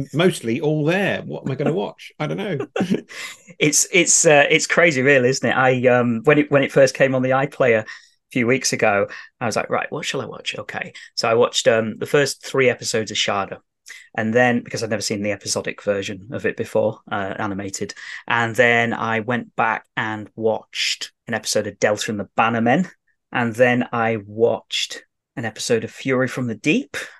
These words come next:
Speaker 2: And then the other day, I, I showed, my son was watching episode six of Genesis of the Daleks, and, uh, and then he watched episode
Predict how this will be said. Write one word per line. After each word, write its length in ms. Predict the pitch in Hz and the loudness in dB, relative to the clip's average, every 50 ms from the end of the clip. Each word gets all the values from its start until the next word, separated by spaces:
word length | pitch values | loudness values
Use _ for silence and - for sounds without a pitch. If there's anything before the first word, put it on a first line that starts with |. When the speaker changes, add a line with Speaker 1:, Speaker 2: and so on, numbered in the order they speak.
| _ _ _ _ - | _ _ _ _ -6
Speaker 2:
And 280 | 127 117 117 110 104 107 110 - 123 | -4 -4 -4 -6 -8 -12 -14 -18 -16
then 560 | 117 113 123 143 180 202 127 98 117 147 147 - - | -8 -2 0 2 2 2 2 0 0 -2 -4 -2 2
the 100 | 139 147 | 4 4
other 160 | 156 151 - | 6 6 4
day, 260 | - 107 107 117 120 | 2 2 2 2 2
I, 260 | 120 127 - 127 127 | 2 2 2 2 2
I 20 | 120 | 2
showed, 320 | - - - 131 127 - - - | 2 2 2 2 2 2 -2 -6
my 220 | 127 123 120 120 | -2 -2 -2 -2
son 380 | 120 - - - - 139 139 131 | -2 -4 -4 0 0 0 0 0
was 160 | 120 110 113 | -2 -2 -2
watching 600 | 120 127 - - - 127 117 113 110 110 110 - - | -2 -2 -2 -2 -2 -2 -2 -4 -4 -8 -8 -8 -6
episode 340 | 131 127 - 117 123 117 113 | -6 -6 -4 -2 -2 -2 -2
six 260 | - - 147 - - | -2 -2 -2 -2 -2
of 100 | - 113 | -6 -6
Genesis 460 | - - 127 120 117 - - 123 - - | 0 2 2 2 2 0 -4 -4 -6 -6
of 60 | 107 | -8
the 80 | 113 | -6
Daleks, 560 | - 123 117 113 113 113 117 120 - - - - | -4 -2 -2 0 0 0 0 -2 -2 -4 -4 -2
and, 280 | 123 117 117 113 - | -2 -2 -2 -2 2
uh, 200 | 123 120 117 117 117 - - - - | 2 4 4 2 0 -4 -14 -16 -10
and 140 | - 123 120 | -4 -2 0
then 80 | 127 127 | 2 2
he 80 | 123 | 4
watched 240 | 123 127 - - - | 2 2 2 2 0
episode 420 | 123 - 127 - 123 123 120 113 | 0 0 0 0 2 2 2 0